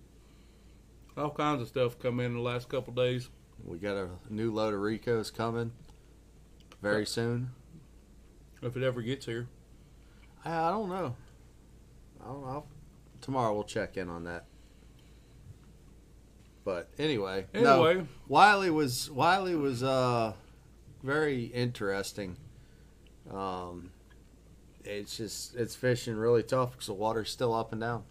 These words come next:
Speaker 2: There's no, I mean, we got rain, what, Thursday? Rained
Speaker 1: Yeah.
Speaker 2: pretty good into Friday, and
Speaker 1: They sucked it all right back out?
Speaker 2: No, it, it's just, I, uh, I don't know. It was co-, it was still coming in.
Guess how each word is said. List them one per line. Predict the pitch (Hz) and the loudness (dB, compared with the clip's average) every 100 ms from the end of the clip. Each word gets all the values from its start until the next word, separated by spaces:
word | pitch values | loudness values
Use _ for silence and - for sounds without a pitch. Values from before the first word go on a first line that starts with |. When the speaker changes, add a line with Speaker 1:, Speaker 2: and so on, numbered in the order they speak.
| - | -12
Speaker 2:
There's | 92 92 113 | -8 -6 -2
no, | 113 113 113 107 110 104 - - - - - - - - - | 0 2 0 -2 -6 -8 -14 -20 -20 -20 -20 -20 -20 -20 -12
I | 101 | -4
mean, | 101 | -2
we | 104 | 2
got | 113 113 - | 2 2 0
rain, | 110 120 120 110 | -2 0 0 0
what, | 110 101 - | -2 -2 -2
Thursday? | 117 123 113 123 113 110 - - | 0 0 0 -4 -4 -8 -16 -6
Rained | 113 117 113 | 0 0 0
Speaker 1:
Yeah. | |
Speaker 2:
pretty | 127 120 | 0 2
good | 123 123 113 104 - | 2 2 2 -4 -10
into | 127 123 117 | -2 0 0
Friday, | - 123 123 123 120 101 | 0 0 2 2 2 0
and | 90 85 - 120 | -4 -8 -10 -8
Speaker 1:
They | 113 | -8
sucked | - 123 120 | -2 -2 0
it | 120 | -2
all | 117 120 | 0 0
right | 123 | -2
back | 123 120 | -2 -2
out? | 131 131 - | -4 -6 -4
Speaker 2:
No, | - 139 202 - | 2 2 2 -2
it, | 117 120 - - - 139 - - - - - - - - - | -6 -6 -10 -20 -16 -16 -16 -18 -18 -16 -18 -20 -20 -20 -12
it's | 123 120 123 - | -4 -2 -2 -2
just, | 135 127 - - - - - - - - - - - - - - - | -2 -2 -6 -10 -16 -18 -20 -20 -20 -20 -20 -20 -20 -20 -20 -20 -12
I, | 110 117 117 - - | -6 0 -2 -2 -12
uh, | - - 117 120 - - - - | -18 -16 -16 -18 -20 -20 -14 -4
I | 113 | -2
don't | 110 98 | -2 0
know. | 104 | 0
It | 123 | 0
was | 120 | -2
co-, | - 135 | 0 2
it | 135 | 2
was | 151 127 | 0 0
still | 127 110 | 0 0
coming | 117 101 90 | 0 -4 -4
in. | 90 82 | -8 -10